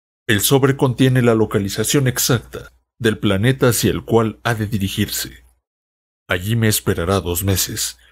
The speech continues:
Si antes de que transcurran los dos meses la Fundación le localiza, el microfilme es mi informe del viaje. Si por el contrario",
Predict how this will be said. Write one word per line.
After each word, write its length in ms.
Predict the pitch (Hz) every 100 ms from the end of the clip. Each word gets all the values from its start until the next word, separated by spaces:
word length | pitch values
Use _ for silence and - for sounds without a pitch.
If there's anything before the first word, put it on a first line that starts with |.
| _ _ _ _ _ _
Si 180 | - 120
antes 300 | 151 147 120
de 100 | 131
que 100 | 113
transcurran 680 | 113 104 - 135 113 113 104
los 160 | 101
dos 180 | 107 110
meses 640 | 104 107 - 98 - - -
la 140 | 98
Fundación 680 | - 92 80 87 - 139 107
le 100 | 82
localiza, 640 | 78 - 90 113 - 107 - _ _ _ _ _ _ -
el 160 | 113
microfilme 760 | 110 110 117 107 156 151 143 135
es 120 | 120
mi 200 | 135 120
informe 520 | 101 - 131 98 87
del 160 | 90 87
viaje. 460 | 110 104 - - _ _ _ _ _ _ _ _ _ _ _ _ _ _ _ _
Si 140 | -
por 160 | 104 87
el 80 | 78
contrario", 800 | 85 87 113 95 82 90 92